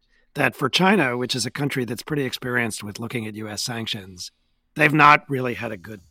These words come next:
look at before. I know people in the United States who are in the sanctions business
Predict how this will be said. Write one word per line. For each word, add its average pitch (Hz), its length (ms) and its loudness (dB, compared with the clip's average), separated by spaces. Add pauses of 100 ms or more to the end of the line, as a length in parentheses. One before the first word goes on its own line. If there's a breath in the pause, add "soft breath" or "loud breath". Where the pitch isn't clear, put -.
(220)
look 127 200 -10
at 98 220 -14 (360)
before. 101 480 -12 (440)
I 139 140 6
know 143 200 6
people 117 600 -6 (240)
in 131 120 -6
the 123 80 -2
United 113 320 -4
States 120 280 -4
who 113 100 -6
are 120 60 -6
in 135 200 2
the 120 80 0
sanctions 120 560 0
business 98 520 -6